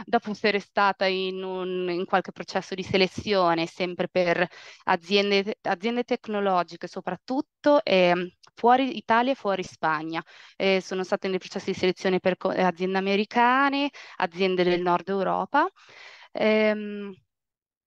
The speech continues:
iniziai un processo di selezione anche per Automatic, la stessa azienda che Laura ha, ha menzionato prima. Io non avevo idea all'epoca di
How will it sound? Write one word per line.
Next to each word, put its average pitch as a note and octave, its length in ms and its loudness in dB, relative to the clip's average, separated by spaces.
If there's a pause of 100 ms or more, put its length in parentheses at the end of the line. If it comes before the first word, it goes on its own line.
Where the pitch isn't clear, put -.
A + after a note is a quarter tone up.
(300)
iniziai A#3+ 360 0
un G#3 60 -2
processo G#3+ 340 -4
di B3+ 60 -2
selezione D4+ 540 2
anche G#3 360 2
per G3+ 540 0 (320)
Automatic, F#3+ 800 -2
la F#3+ 120 4
stessa - 280 -4
azienda F3+ 460 -2
che - 160 -4
Laura F3 520 2 (220)
ha, F3 360 0
ha F3 80 -2
menzionato F#3 640 -4
prima. D3 400 -4 (380)
Io A3+ 440 4
non A3 240 0
avevo G3+ 320 0
idea F3+ 400 0
all'epoca A#3+ 520 0 (640)
di F#3+ 140 -14